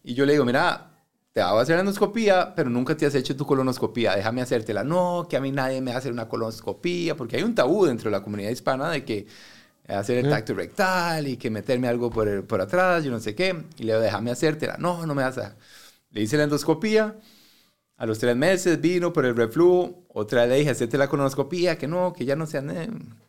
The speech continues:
Speaker 1: A los tres meses, un año después de verlo, lo logré convencer de hacerse la colonoscopía.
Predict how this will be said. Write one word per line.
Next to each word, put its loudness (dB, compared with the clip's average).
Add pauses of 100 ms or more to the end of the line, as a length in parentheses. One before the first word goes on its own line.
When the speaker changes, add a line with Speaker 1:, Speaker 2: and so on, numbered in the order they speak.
(640)
Speaker 1:
A -18
los -8
tres 2
meses, 2
un 2
año 2
después 0
de 2
verlo, 0
lo -2
logré 0
convencer -2 (520)
de -4
hacerse -2
la 2
colonoscopía. -4